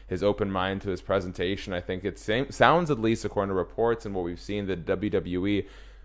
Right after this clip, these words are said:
has pretty high expectations for Gunther, and, um, I am really excited to see the Intercontinental Championship presented in a way that it hasn't been in, man, what feels like a decade now, at least.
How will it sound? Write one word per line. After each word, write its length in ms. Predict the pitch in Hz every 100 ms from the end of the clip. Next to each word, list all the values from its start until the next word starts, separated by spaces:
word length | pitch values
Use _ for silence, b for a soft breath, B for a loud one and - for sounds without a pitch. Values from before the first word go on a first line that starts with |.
| b b - - - -
has 280 | - 151 -
pretty 340 | - 196 202
high 300 | 170 160 156
expectations 840 | 151 - 127 - 120 110 - 101
for 120 | - 95
Gunther, 500 | 95 87 95 85 82
and, 400 | 76 87 85 85
um, 520 | 85 82 82 80 76 - - - - - _ _ _ _ _ _ _ _ -
I 140 | 117
am 200 | 208 214
really 220 | 175 180 185
excited 420 | - 156 147 143
to 100 | 123
see 120 | 123
the 100 | 101
Intercontinental 720 | 95 107 - 98 101 90 90
Championship 880 | 82 87 87 104 101 101 - 110 - b b b b
presented 680 | 95 90 95 98 - 107
in 220 | 98 87 85
a 60 |
way 180 | 90 90
that 160 | 87 87
it 80 | 80
hasn't 500 | 82 87 87 90 82
been 220 | 80 76
in, 180 | 73 - b b b b b
man, 300 | 95 90 85
what 120 | 82
feels 300 | - 98 90
like 200 | 87 85 - - -
a 100 | 85
decade 600 | 82 87 - - 151 147
now, 380 | 170 175 185 185 - -
at 120 | - 85
least. 600 | 92 131 175 - -